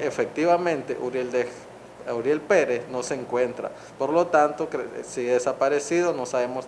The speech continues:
su, sus condiciones de salud. Me refirieron otros dos presos políticos que a él se lo llevaron con ataque de tos, sin poder respirar,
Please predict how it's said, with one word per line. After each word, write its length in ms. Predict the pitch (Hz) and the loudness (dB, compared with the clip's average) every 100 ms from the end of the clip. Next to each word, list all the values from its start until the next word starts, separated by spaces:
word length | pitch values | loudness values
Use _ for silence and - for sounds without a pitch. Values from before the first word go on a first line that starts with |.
| 127 | -10
su, 260 | - 143 143 - | -10 -4 -4 -6
sus 220 | - 147 | -10 -6
condiciones 580 | - 151 151 151 156 151 | -4 -2 -2 -2 -4 -2
de 80 | 160 | 0
salud. 380 | 175 160 180 - - - - | 2 2 2 0 -12 -18 -12
Me 100 | 139 | -4
refirieron 680 | 131 135 131 131 120 127 143 | 2 2 2 0 4 4 4
otros 380 | 156 151 156 156 | 0 -2 0 2
dos 180 | 165 165 - - | 2 2 -2 -10
presos 320 | 131 123 151 | -4 -2 -2
políticos 760 | 151 160 160 165 165 165 170 170 - - - | -2 -2 0 0 -2 -4 -2 -4 -8 -16 -8
que 400 | - 165 180 139 | 2 4 4 2
a 140 | - 120 | 2 4
él 160 | 170 | 2
se 100 | - | 2
lo 120 | 135 131 | 0 2
llevaron 320 | 147 160 139 | 6 6 4
con 200 | 135 127 | -4 -4
ataque 460 | 113 - 117 - | -4 0 -2 0
de 140 | 147 170 | 2 2
tos, 380 | 170 160 165 - - - | 2 2 2 -4 -16 -18
sin 240 | - 139 127 | -4 -2 -2
poder 300 | 127 120 120 | 0 0 2
respirar, 720 | 127 135 170 151 156 165 - | -2 0 2 6 6 6 0